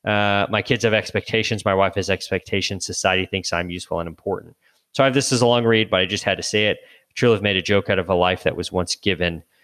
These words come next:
uh, choo-, by choosing money, stability, safety over people's opinions, uh, over my real passions. To all the people stuck between money, stability, safety, and passions, just choose your passions because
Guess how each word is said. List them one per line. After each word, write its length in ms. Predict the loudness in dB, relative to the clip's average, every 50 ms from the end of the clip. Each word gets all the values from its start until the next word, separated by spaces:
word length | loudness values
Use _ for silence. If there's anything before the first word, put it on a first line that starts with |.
| _ _ _ _ -4
uh, 300 | -2 0 2 2 2 0 0 0
choo-, 220 | 0 0 0 0
by 180 | 2 0 -2 0
choosing 360 | 0 -2 -2 -2 -2 -2 -2
money, 260 | 0 0 0 0 -2
stability, 440 | -2 -4 -4 0 2 2 2 2 2
safety 380 | 0 0 0 -2 0 0 2 2
over 240 | 2 2 0 -4
people's 440 | -6 -6 -8 -4 0 0 0 0 0 -2
opinions, 760 | -4 -6 -6 -8 -6 -4 -4 -4 -4 -4 -4 -2 -2 -2 -4 -6 _ _ _ _ _ -2
uh, 440 | 0 2 2 2 2 2 2 0 -2 -4 -2 -2
over 200 | 0 0 2 0
my 100 | 0 0
real 220 | 0 2 0 0 0
passions. 720 | 0 -2 -4 -2 -2 -4 -4 -6 -6 -4 -4 -6 -6 -6 _ _ _ _ -20 _ _ _ _ _ _ _
To 140 | 0 0 2
all 240 | 2 4 4 4
the 80 | 4 2
people 280 | 0 0 0 0 0 0
stuck 240 | 2 0 0 0
between 300 | 0 -2 0 0 0 0
money, 220 | 2 2 0 0 0
stability, 400 | -2 -2 0 2 2 2 2 2
safety, 420 | 0 0 0 0 0 -2 -2 -2
and 140 | -2 -4 -6
passions, 600 | -6 -4 -2 -2 -2 -2 -2 -2 -2 0 -2 -2
just 380 | -2 0 0 2 2 2 0 0
choose 300 | 0 0 0 0 0 -2
your 80 | -4
passions 560 | -2 -2 -2 -2 0 -2 -2 -4 -4 -6 -8
because 680 | -8 -8 -8 -8 -4 -2 0 0 2 0 0 -4 -6